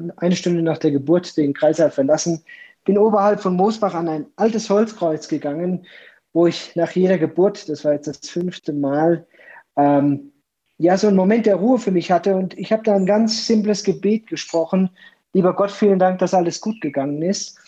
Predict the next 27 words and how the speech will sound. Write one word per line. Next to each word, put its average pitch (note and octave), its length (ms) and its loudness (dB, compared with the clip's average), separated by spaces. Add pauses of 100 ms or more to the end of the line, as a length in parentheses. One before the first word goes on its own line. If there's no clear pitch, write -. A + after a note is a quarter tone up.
(420)
Und, E3+ 340 0
äh, F3+ 400 4
in G3 80 0
dieser A#3 180 4
Nacht A3+ 220 2
ist G3+ 100 0
was G3+ 140 2
Merkwürdiges G#3+ 600 2
passiert. G3+ 520 0
Ich F3+ 180 -6
habe F#3+ 260 4
ein F3+ 120 0
zweites G#3 460 0
Gebet G3+ 400 -4
gesprochen, G3 400 -2
das F#3 160 -4
irgendwie G#3 320 2
aus F#3+ 180 2
meinem E3+ 220 -2
Herzen F#3 460 0
kam, F3+ 320 0 (320)
ohne F#3 220 2
dass F3+ 160 0
ich F3+ 100 -6
das - 180 -2
eigentlich E3 480 -4
wollte. F3+ 440 0